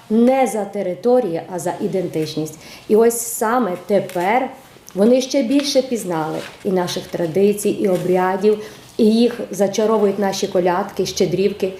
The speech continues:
Ми там колядуємо, щедруємо, тому що у Європі це різдвяні пісні. Ось, а це у нас з діда-прадіда, віддавна. Потім їм дуже подобаються наші вишиті, е, наш вишитий одяг, наше вбрання.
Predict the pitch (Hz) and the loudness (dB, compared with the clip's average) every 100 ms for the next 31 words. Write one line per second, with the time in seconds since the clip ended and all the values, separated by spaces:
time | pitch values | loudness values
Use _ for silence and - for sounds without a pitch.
0 | - - 190 190 170 180 180 190 233 - | -18 -2 -2 -2 -4 -2 -2 2 2 2
1 | 190 196 247 220 196 202 - 185 160 - | -4 2 2 2 -4 -6 -2 -2 -2 -10
2 | - 220 269 269 294 311 - 202 190 180 | -2 2 4 4 2 0 -4 -4 -4 -2
3 | 226 240 220 214 202 - 156 156 - - | 0 0 -2 -6 -10 -8 -10 -12 -20 -20
4 | - - 202 175 - - - 185 - 269 | -20 -4 -2 0 -4 -12 -8 -8 0 2
5 | 320 349 - 190 180 156 - - _ - | 2 -2 -6 -6 -6 -6 -10 -14 _ -12
6 | 175 147 202 185 196 214 185 156 156 170 | -2 0 2 0 -2 -2 -2 -4 -6 -4
7 | 180 165 208 180 165 143 - - - - | -4 0 0 0 -4 -8 -16 -20 -20 -2
8 | 185 190 262 226 190 226 190 214 247 220 | 0 4 4 4 2 0 2 2 0 0
9 | 196 202 220 214 190 180 165 185 - 190 | -2 0 -2 -2 -4 -4 -4 -4 -4 -4
10 | 190 175 175 175 196 190 190 185 - - | -4 0 0 2 -2 0 0 0 -2 -16
11 | - - - 165 156 147 143 143 - 170 | -20 -12 -6 -2 -2 -2 -2 -4 -2 0
12 | 165 202 196 175 185 - 196 190 196 196 | 0 0 0 0 -2 2 2 2 0 -4
13 | 165 156 - 170 180 175 175 175 196 | -6 -6 -4 -2 0 0 0 -2 -4